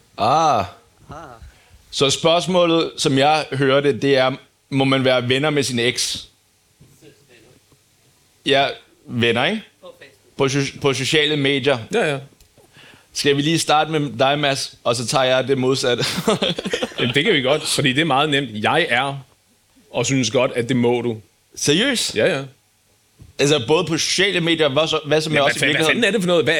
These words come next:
Speaker 3: er du i the C I A? Altså, lige snart du er ude af et forhold, så er du nødt til sådan at blackliste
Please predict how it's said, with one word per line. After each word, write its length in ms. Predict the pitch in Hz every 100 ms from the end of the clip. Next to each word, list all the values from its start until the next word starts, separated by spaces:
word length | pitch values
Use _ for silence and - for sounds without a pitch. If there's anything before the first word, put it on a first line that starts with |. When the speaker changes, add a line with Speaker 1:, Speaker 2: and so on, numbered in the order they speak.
| 135
Speaker 3:
er 40 |
du 180 | 147 147
i 120 | 139
the 120 | 131
C 200 | 131 -
I 140 | 160 185
A? 480 | 156 147 131 165 160
Altså, 160 | 135
lige 100 | 147
snart 200 | 170 147
du 80 | 143
er 20 | 139
ude 80 |
af 40 | 165
et 60 |
forhold, 400 | - 135 156 143
så 100 | 117
er 40 | 143
du 60 |
nødt 140 | 151 139
til 100 | 151
sådan 100 | 139
at 60 | 113
blackliste 920 | 117 151 165 151 135 131 - 120